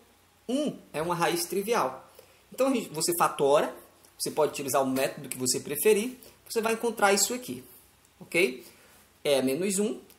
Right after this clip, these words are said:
que multiplica aqui uma expressão de segundo grau. Calculando o discriminante, o delta,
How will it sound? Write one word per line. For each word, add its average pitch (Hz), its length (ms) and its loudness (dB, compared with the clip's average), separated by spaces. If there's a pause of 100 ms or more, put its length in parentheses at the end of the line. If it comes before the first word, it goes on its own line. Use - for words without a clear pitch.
que - 80 -6
multiplica 202 540 0
aqui 147 180 -4
uma 165 120 -4
expressão 165 500 -2
de 156 160 -4
segundo 208 300 -2
grau. 175 500 0 (1120)
Calculando 214 920 0
o 160 60 -6
discriminante, 185 1400 -2 (240)
o 131 100 -6
delta, 131 640 0